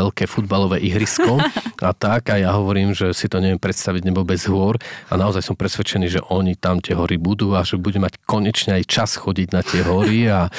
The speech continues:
Speaker 1: bude to úplne super. Takže,
Speaker 2: Nice.
Speaker 1: že áno.
Speaker 2: <laughs> Určite. <laughs> No a mne sa zdá, že cestovanie vlastne smerom k spirituálne obohacujúcim zážitkom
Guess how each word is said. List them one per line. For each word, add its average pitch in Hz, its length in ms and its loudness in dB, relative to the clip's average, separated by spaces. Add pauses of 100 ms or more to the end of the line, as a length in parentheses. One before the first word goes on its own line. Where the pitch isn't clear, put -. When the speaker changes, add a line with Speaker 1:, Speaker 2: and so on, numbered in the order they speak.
(160)
Speaker 1:
bude 92 280 0
to 90 160 -2
úplne 92 460 0 (480)
super. - 560 -4 (600)
Takže, 92 480 0
Speaker 2:
Nice. 87 400 0
Speaker 1:
že 98 160 0
áno. 85 240 -2 (720)
Speaker 2:
<laughs> - 680 -20
Určite. - 460 -8 (560)
<laughs> 302 720 0 (1200)
No 190 320 0
a 185 320 2
mne 185 160 4
sa 254 160 2
zdá, 185 320 0
že 190 80 2
cestovanie 190 560 0
vlastne 180 320 0
smerom 180 240 -2
k 190 80 -6
spirituálne 185 580 -2
obohacujúcim 185 680 0
zážitkom 156 720 0